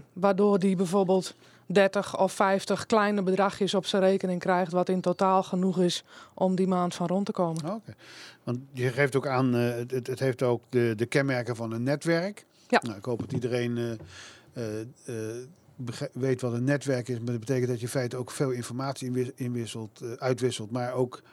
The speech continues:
Speaker 2: elkaar regelmatig ziet.
Speaker 1: Klopt.
Speaker 2: Want als je soms een beetje, ja, toch een beetje, eh, nou, cynisch bent, dan zeg je, "Ja, dat is wel leuk, maar,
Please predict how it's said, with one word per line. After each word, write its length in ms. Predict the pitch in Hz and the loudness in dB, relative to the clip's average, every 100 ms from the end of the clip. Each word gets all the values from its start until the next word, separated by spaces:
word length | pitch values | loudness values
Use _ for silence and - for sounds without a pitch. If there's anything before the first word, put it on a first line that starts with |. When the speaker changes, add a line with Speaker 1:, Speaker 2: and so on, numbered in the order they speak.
| - | -4
Speaker 2:
elkaar 340 | 139 143 127 | 0 2 2
regelmatig 640 | 127 139 127 127 113 113 - | 4 2 2 -2 -2 -4 -4
ziet. 280 | 131 190 - - - - | -4 -4 -8 -20 -20 2
Speaker 1:
Klopt. 200 | 202 147 | 4 4
Speaker 2:
Want 200 | 117 - | 0 -6
als 120 | 123 | -6
je 80 | 120 | -6
soms 260 | - 123 | -6 -6
een 100 | 117 | -2
beetje, 320 | 117 120 117 113 | 2 2 2 0
ja, 300 | 135 139 113 | 0 -2 -2
toch 140 | 117 | -2
een 100 | 117 | 0
beetje, 520 | 117 110 117 107 107 | 0 -2 -2 -4 -4
eh, 380 | 110 107 104 110 | -6 -8 -8 -8
nou, 180 | 143 147 | -8 -6
cynisch 380 | - 185 175 139 | 0 4 4 4
bent, 240 | 147 139 | 2 2
dan 80 | 120 | 0
zeg 180 | 117 113 | -6 -6
je, 60 | 117 | -6
"Ja, 180 | 117 | -6
dat 80 | 117 | -6
is 60 | 113 | -6
wel 140 | 120 | -4
leuk, 260 | 135 120 120 | -2 -2 -4
maar, 420 | 120 117 113 | -6 -6 -6